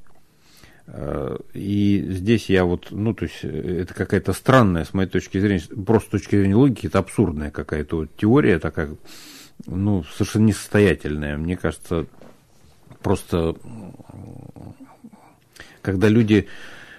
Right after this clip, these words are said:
э, выдают, когда просто не углубляются в, в содержание с-, и смысл.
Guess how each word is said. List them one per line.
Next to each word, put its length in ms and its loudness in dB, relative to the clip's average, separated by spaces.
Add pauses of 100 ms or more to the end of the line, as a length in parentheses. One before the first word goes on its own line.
(520)
э, 160 2
выдают, 560 6 (380)
когда 260 8
просто 300 4
не 100 8
углубляются 640 6
в, 240 -10
в 180 0
содержание 680 4
с-, 380 -12
и 100 -2
смысл. 580 -2